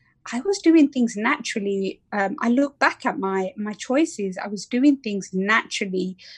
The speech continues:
without really understanding. And I look back now and thinking, "Wow, I was do-, you know, I was able to cultivate that attitude of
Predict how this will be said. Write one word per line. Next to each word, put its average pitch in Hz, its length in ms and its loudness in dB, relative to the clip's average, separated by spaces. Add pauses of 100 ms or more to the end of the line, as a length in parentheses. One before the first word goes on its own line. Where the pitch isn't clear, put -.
(180)
without 202 540 0
really 214 240 -2
understanding. 196 960 -2
And 196 120 -4
I 196 120 0
look 226 300 -2
back 202 220 -8
now 190 160 -2
and 185 120 -6
thinking, 180 260 -8
"Wow, 220 320 -2 (540)
I 247 80 0
was 311 200 0
do-, 240 280 0
you 240 180 -4
know, 190 280 -2 (360)
I 208 180 -2
was 214 160 -4
able 262 200 2
to 208 80 -10
cultivate 233 680 0
that - 240 -2
attitude 214 600 -4
of - 140 -14